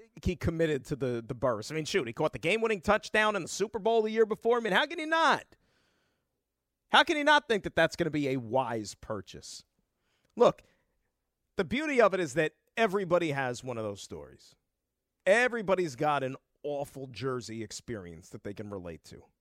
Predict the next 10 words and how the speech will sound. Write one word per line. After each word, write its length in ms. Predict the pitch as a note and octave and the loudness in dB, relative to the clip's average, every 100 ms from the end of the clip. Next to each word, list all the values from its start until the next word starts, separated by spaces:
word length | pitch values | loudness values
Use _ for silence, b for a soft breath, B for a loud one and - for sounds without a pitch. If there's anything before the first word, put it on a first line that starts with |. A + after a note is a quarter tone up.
| _ - | _ -4
right? 260 | C3+ B2+ - _ _ | -2 -2 -8 _ _
Everybody 460 | G3 D3 G#2 E2 C#2+ | 4 4 -2 -12 -16
does. 360 | C#2+ C#2+ - _ _ - | -20 -20 -20 _ _ -12
You 80 | G3+ | -6
just 220 | A#3 - | -4 -4
get 120 | A3+ | -4
suckered 440 | - - G#3+ G#3+ G#3+ | -6 -8 -6 -4 -6
in 140 | G#3 | -6
too 180 | - B2+ | -8 -8
much 380 | G2 C#2+ - | -10 -14 -18